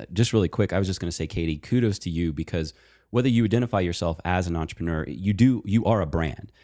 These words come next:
And whether we are an employee or we own our own businesses, we are these, like, micro entrepreneurs at whatever we do, and we are our own brand. And that connection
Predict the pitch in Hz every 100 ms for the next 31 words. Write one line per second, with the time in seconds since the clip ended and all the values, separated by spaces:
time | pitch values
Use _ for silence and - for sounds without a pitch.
0 | _ _ _ - 98 95 92 - 98 113
1 | 113 98 98 92 80 82 - 90 90 85
2 | 85 - 90 101 87 76 80 76 73 71
3 | 92 82 - 76 78 92 87 95 82 80
4 | 82 80 80 85 78 73 78 76 - 78
5 | 76 71 67 69 - _ _ - 78 85
6 | 95 85 78 - 76 69 76 69 73 78
7 | 82 80 67 76 73 69 76 76 73 71
8 | _ _ _ - 85 78 78 73 82 90
9 | - 92 82 - 85 76 73